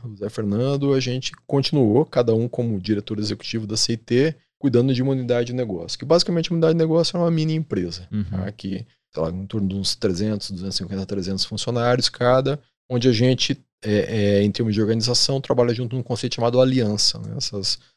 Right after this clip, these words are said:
Speaker 1: são um agrupamento de unidades de negócio, onde você tem alguns ganhos de escala, algumas,
Speaker 2: Interessante.
Speaker 1: algumas coisas aí pra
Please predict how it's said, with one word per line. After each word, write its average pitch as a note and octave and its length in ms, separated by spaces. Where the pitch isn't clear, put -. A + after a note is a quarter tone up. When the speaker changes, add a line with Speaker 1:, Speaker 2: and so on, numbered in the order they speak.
Speaker 1:
são G#2+ 140
um G#2 140
agrupamento A#2 840
de G#2 140
unidades G2+ 460
de G2 100
negócio, G#2 540
onde A2 80
você - 100
tem B2+ 240
alguns B2 300
ganhos G#2+ 260
de G#2+ 60
escala, G2+ 580
algumas, F#2+ 600
Speaker 2:
Interessante. A#2+ 600
Speaker 1:
algumas G2 560
coisas G2 480
aí G2 220
pra F#2+ 420